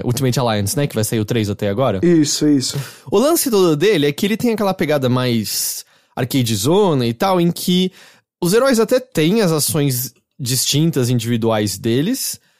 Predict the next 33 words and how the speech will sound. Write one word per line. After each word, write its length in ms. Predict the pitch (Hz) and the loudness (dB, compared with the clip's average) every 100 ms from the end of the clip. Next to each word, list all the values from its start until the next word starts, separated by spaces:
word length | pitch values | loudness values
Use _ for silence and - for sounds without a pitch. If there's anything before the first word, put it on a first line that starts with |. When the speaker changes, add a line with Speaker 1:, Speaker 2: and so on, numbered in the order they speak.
| _ _ - | _ _ -2
Speaker 2:
Mas 220 | 147 - | 4 6
Speaker 1:
mas 180 | 202 208 | 6 6
Speaker 2:
o 40 | |
jogo 200 | 208 220 | 6 6
não 160 | 208 226 | 4 4
é 60 | |
dependente 680 | 208 220 240 214 185 226 214 | 4 2 4 4 4 4 2
dessas 260 | 202 202 | 2 2
ações, 380 | 190 180 151 139 | 0 0 0 0
né? 60 | 147 | 2
O 80 | 147 | 2
jogo 160 | 170 | 2
funciona 340 | 190 175 190 190 | 0 2 2 4
independente 540 | 196 220 196 202 196 | 4 4 4 2 2
do 80 | 202 | 2
herói 180 | 180 180 | 2 0
que 80 | |
seja. 280 | - 135 110 | 0 2 2
Speaker 1:
E 40 | 233 | 2
muitas 380 | 285 339 233 | 2 2 0
vezes 320 | 190 233 233 220 | 2 2 4 2
é 80 | |
muito 260 | 214 220 233 | 4 2 2
mais 220 | 226 220 | 2 2
uma 80 | 214 | 2
mudança 540 | 196 180 190 180 196 | 2 2 0 0 0
estética 1000 | 165 - - - 190 269 - 247 - 262 | 0 -2 -4 -2 0 0 -2 -4 -2 -2
do 160 | 220 214 | 0 -2
que 140 | 208 | 0
realmente 720 | 143 160 190 175 165 175 - | 0 2 2 2 2 0 0
mecânica 560 | 156 156 - 156 147 151 | 0 0 0 0 0 -2
funcional, 840 | - 156 143 - 151 131 104 90 | -2 -2 -2 0 0 0 -2 -4
certo? 540 | - 151 123 - 101 | -2 0 0 -2 -4